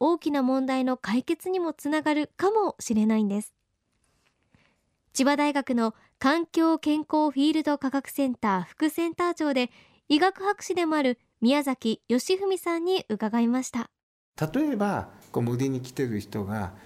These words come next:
Speaker 2: 病気になりにくいっていうようなことが分かってくるとですね、医療費削減という、今はお話の世界なんですけど、そういう具体的なね、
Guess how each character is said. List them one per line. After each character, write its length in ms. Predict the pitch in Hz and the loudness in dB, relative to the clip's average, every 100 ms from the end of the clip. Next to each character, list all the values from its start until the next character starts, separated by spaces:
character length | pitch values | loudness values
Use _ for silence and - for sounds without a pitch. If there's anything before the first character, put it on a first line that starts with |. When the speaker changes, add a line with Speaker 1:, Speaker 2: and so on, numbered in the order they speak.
| - 104 | -10 -2
Speaker 2:
病 200 | 127 127 | 0 0
気 120 | 139 | -2
に 100 | 127 | -2
な 160 | 120 | -4
り 60 | 131 | -4
に 140 | 135 | -6
く 140 | 131 147 | -4 -6
い 40 | |
っ 20 | 131 | -2
て 100 | 98 | -4
い 20 | |
う 40 | |
よ 60 | 90 | -4
う 40 | |
な 40 | 92 | -6
こ 80 | |
と 140 | 95 101 | -6 -4
が 120 | 90 | -2
分 160 | 87 87 | -4 -4
か 80 | |
っ 100 | 127 | -6
て 100 | 101 | -6
く 120 | 92 92 | -4 -4
る 120 | 80 | -6
と 140 | 73 | -10
で 80 | 67 | -12
す 140 | - | -12
ね、 220 | 80 76 - - - - | -12 -12 -16 -20 -18 -6
医 100 | 139 | -2
療 200 | 208 254 | 0 0
費 160 | 180 | 0
削 340 | 120 113 104 123 | -2 -4 -4 -4
減 640 | 131 127 127 123 123 123 - - | -2 -2 -2 0 -2 -4 -10 -4
と 80 | |
い 320 | 113 113 110 104 | -2 0 0 -2
う、 60 | 131 | -2
今 240 | 165 139 | -2 0
は 160 | 110 92 | 0 0
お 60 | |
話 400 | 92 139 135 131 | 0 -2 -2 -4
の 100 | 127 | -4
世 140 | 127 120 | -4 -2
界 220 | 101 87 | -2 -4
な 120 | 78 | -6
ん 60 | 78 | -6
で 100 | 80 | -8
す 100 | - | -6
け 120 | 82 | -8
ど、 240 | 85 80 - - - - | -8 -10 -14 -20 -20 -14
そ 140 | - | -4
う 40 | 151 | -2
い 80 | 151 | -2
う 40 | |
具 160 | 139 170 | -4 -2
体 260 | 277 294 | -2 -2
的 280 | 285 262 240 | -2 -4 -4
な 160 | 233 233 | -2 -4
ね、 180 | 233 | -6